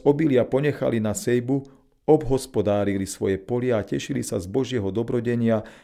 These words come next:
vďaka príhovoru svätého biskupa Mikuláša.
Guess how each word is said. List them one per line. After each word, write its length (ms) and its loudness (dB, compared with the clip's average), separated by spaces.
vďaka 400 0
príhovoru 640 0
svätého 480 -4
biskupa 480 -6
Mikuláša. 640 -8